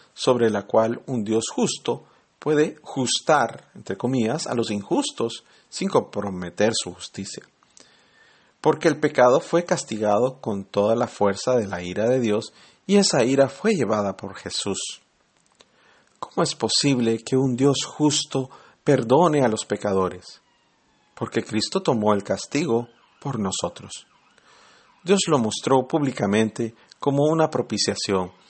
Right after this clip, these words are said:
como un sacrificio de expiación para nosotros. Hasta ahora hemos visto dos palabras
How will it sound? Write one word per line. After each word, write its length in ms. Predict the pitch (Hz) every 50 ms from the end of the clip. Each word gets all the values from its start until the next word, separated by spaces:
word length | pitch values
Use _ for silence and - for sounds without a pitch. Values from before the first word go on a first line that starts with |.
| _ - - -
como 260 | - 160 160 165 170
un 100 | 180 175
sacrificio 680 | - - 143 - 113 107 - - 117 - - - 117
de 80 | 104 98
expiación 760 | 95 - - - - 104 95 - - - 98 92 90 87 87 _ _ _ - - - _ _ _ -
para 260 | - 147 151 147 139
nosotros. 720 | 135 135 123 - - 123 110 - - - - - - - - _ _ _ _ _ - - - - - - _ - - - - - _ - -
Hasta 280 | - - - - - 98
ahora 380 | 101 110 120 120 120 117 - -
hemos 320 | 135 131 127 127 - 120
visto 320 | 127 139 139 - - 143 123
dos 200 | 135 165 - -
palabras 420 | - 160 139 120 120 127 127 127